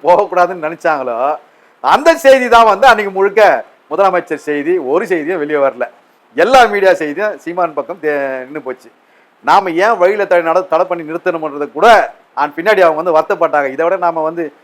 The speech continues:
விட்டுட்டு இருந்தாலும் இப்ப போயிட்டு இருப்பாங்க. அதை நான் தன் நிக்க வச்சு கிட்டத்தட்ட ரெண்டு மணி நேரம் எல்லா மீடியாவும் நம்ம நிகழ்ச்சியை காட்டாம அந்த நிகழ்ச்சியை காட்டானேன்னு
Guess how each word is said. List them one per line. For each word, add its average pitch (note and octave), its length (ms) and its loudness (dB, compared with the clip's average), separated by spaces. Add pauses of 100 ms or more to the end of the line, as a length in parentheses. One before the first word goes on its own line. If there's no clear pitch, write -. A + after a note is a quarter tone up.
விட்டுட்டு G3 260 -6
இருந்தாலும் G#3 300 4
இப்ப F#3 160 0
போயிட்டு F#3 300 2
இருப்பாங்க. D3+ 400 -4
அதை E3 240 0
நான் F3 140 2
தன் F3 220 -2
நிக்க F3 160 -4
வச்சு F3+ 240 -2
கிட்டத்தட்ட E3+ 320 0
ரெண்டு F#3+ 180 -8
மணி F#3+ 140 -4
நேரம் F3 220 0
எல்லா F#3+ 160 2
மீடியாவும் E3 440 -4 (360)
நம்ம G3 220 0
நிகழ்ச்சியை A3+ 360 2
காட்டாம F#3 400 0
அந்த F#3 100 -2
நிகழ்ச்சியை F3 340 -6
காட்டானேன்னு D3 580 -6